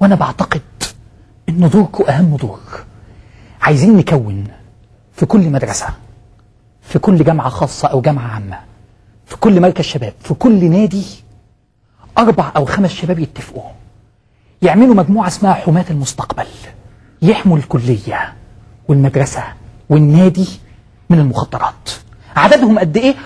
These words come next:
أربعة أو خمسة، ممكن يزيدوا بعد كده، بس يتكونوا، بس نبدأ بأربعة وخمسة. يتكونوا إزاي؟ مجموعة صحاب يتفقوا مع بعض، ويلا إحنا نشيل المشروع ده،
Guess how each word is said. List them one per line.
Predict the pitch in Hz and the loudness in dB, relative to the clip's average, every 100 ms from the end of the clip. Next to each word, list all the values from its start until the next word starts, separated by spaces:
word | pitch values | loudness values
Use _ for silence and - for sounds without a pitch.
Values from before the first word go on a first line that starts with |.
| - | 2
أربعة | 247 254 277 | 4 6 6
أو | 247 | 4
خمسة، | 247 - 247 | 4 2 0
ممكن | 370 254 | 2 0
يزيدوا | 240 277 | 2 4
بعد | 214 196 | 4 2
كده، | 220 165 - - | 0 -2 0 -2
بس | 214 - | -2 2
يتكونوا، | 247 - 254 285 330 - - | 0 4 2 2 0 -4 -4
بس | 202 - | -2 2
نبدأ | 285 220 196 | 4 4 2
بأربعة | 185 185 | 2 0
وخمسة. | 165 170 131 - - - - | 0 -4 -8 -12 -20 -14 0
يتكونوا | 269 - 254 294 359 | 0 2 2 2 2
إزاي؟ | 220 302 320 254 - - | 2 4 4 2 -4 2
مجموعة | 269 359 370 | 2 4 2
صحاب | - - - 311 247 | 0 -6 0 2 2
يتفقوا | 247 339 302 269 | 2 0 2 2
مع | 254 | 2
بعض، | 269 294 - - - | 2 2 -2 -6 2
ويلا | 262 311 285 294 | 6 6 6 4
إحنا | - | 2
نشيل | 254 - 285 | 2 2 0
المشروع | 220 - 247 | 0 0 0
ده، | 185 | 2